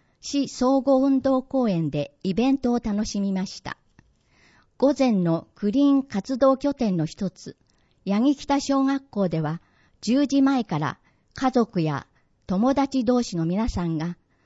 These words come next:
続々と訪れ、リサイクル品をボックスに入れたり、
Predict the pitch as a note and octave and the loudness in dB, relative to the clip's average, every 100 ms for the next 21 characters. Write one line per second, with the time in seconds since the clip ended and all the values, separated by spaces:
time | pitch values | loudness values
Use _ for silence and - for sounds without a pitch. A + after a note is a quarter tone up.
0 | _ - F#3 C4+ B3+ C4 - A3 G3 G#3 | _ -2 -2 0 0 -2 -2 -2 0 -2
1 | F#3+ F3+ - _ _ _ _ - F#3+ B3+ | -4 -6 -10 _ _ _ _ -8 0 2
2 | C#4 C4+ B3+ B3+ - A#3+ A3 G#3 - - | 2 0 -2 -2 -2 -4 -2 -4 -6 -4
3 | C4 - - E3 E3 E3+ F3+ F3 E3+ | -4 -6 -10 -6 -4 -4 -4 -6 -6